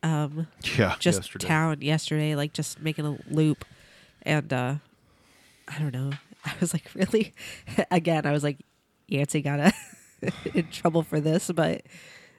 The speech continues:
Speaker 2: And this house
Speaker 1: this house is dilapidated and literally falling in on itself.
Speaker 2: This house here looks like, you know, half dead crocodile ass, and yes,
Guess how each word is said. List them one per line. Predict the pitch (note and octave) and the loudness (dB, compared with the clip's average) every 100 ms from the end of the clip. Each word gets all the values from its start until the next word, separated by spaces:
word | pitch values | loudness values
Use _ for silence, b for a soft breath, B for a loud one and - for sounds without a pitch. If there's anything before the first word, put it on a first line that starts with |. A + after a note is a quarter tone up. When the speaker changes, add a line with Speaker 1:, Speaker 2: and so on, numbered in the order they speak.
| _ - | _ -6
Speaker 2:
And | G2+ | -4
this | F#2 - | -4 0
house | G#2 G2 | 2 2
Speaker 1:
this | E3+ | 2
house | - D#3+ E3 - | 2 0 0 -2
is | D#3 - - _ _ _ E3+ | -4 -4 -12 _ _ _ -4
dilapidated | D#3 D#3 D#3+ D#3+ E3 E3 E3 | -2 0 0 0 0 0 0
and | D#3+ D3+ | -2 -2
literally | D#3 E3 E3 E3 | -2 0 0 0
falling | - D#3 D3+ D3+ | 2 2 2 -2
in | D#3+ | -4
on | D#3 | -4
itself. | D#3 - - E3+ - | -6 -8 -10 -10 -8
Speaker 2:
This | - G2+ | -6 -2
house | G#2+ G2 | 0 0
here | - G#2 | 0 0
looks | F#2+ G2 - | 0 -2 -2
like, | F#2 E2 - | -2 -4 -10
you | G2 | -8
know, | F2+ F#2+ - _ _ _ _ - | -8 -10 -18 _ _ _ _ -8
half | - F#2+ - | -2 -2 -2
dead | G#2 G2 G2 | -4 -4 -2
crocodile | - G#2 G2+ F#2 F2+ E2+ | 0 2 2 0 0 -2
ass, | F#2+ F#2 G#2 - | -2 -2 -2 -6
and | E2 | -6
yes, | F#2+ F#2+ | -4 -6